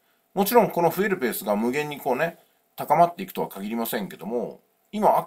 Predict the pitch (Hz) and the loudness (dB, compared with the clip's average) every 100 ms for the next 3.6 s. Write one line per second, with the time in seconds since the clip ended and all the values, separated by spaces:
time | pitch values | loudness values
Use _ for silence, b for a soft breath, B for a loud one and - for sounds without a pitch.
0 | - 202 - 135 147 131 95 - _ _ | -2 -4 -2 -2 -2 -4 -4 -8 _ _
1 | - 113 135 240 180 110 254 110 76 67 | -2 2 2 0 0 0 -2 -6 -10 -14
2 | - _ _ - 101 101 - 254 143 107 | -18 _ _ -4 -2 -2 0 2 0 0
3 | 101 95 98 - 85 - | -2 0 -2 -2 -14 -16